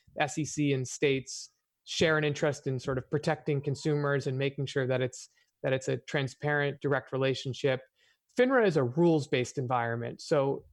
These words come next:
you really do have the situation where if, if you run afoul of even a s-, minor rule, it often comes with a fine. It often comes with some severe responsibilities that, um,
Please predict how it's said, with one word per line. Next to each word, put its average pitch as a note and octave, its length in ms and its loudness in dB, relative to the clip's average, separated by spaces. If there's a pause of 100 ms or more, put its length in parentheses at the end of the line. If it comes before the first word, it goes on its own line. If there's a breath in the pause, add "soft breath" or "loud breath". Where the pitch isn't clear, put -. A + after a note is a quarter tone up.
(220)
you D#3 140 0
really F#3 240 4
do F3 160 4
have D#3+ 160 2
the D3 80 -6
situation C#3+ 600 -2
where C#3 180 2
if, C3+ 180 -2
if C#3+ 200 -4
you C#3 320 0 (420)
run D#3+ 200 2
afoul D3 480 2
of C3 160 0 (340)
even E3 220 2
a C#3+ 40 4
s-, D3 160 -2
minor D3+ 380 2
rule, D3+ 400 4
it C3 160 -4 (160)
often D3 280 0
comes C#3+ 180 -2
with C3 120 -4
a B2+ 40 -6
fine. C#3+ 500 0
It C3+ 80 2
often C3 300 -2
comes C#3 320 -4
with C3 260 0 (320 soft breath)
some C3+ 220 -4
severe D3 360 2
responsibilities C3+ 1000 0
that, B2+ 240 0 (420)
um, B2+ 280 -4